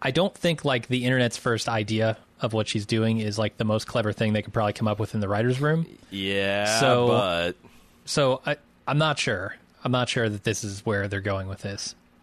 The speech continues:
Speaker 2: I would say that, but, uh, you also gotta be careful because, you know, as they mentioned on the Insider podcast, they recorded this at the same time the f-, season was, the premiere was being released.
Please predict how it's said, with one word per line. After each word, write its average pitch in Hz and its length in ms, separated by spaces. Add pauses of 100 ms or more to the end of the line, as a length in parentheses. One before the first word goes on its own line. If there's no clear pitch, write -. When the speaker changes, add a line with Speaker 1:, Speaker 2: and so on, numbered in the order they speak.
Speaker 2:
I 147 140
would 190 180
say 196 160
that, 180 240
but, 139 180
uh, 123 100
you 127 220
also 156 200
gotta 127 180
be 113 120
careful 113 420
because, 95 880
you 107 140
know, 95 160
as 92 120
they 104 80
mentioned 107 340
on 98 40
the 95 60
Insider 98 320
podcast, 95 640
they 107 160
recorded 107 520
this 92 420
at 98 220
the 92 80
same 101 320
time 98 300
the 90 80
f-, - 160
season 101 720
was, 90 320
the 87 260
premiere 101 480
was 101 140
being 107 220
released. 110 580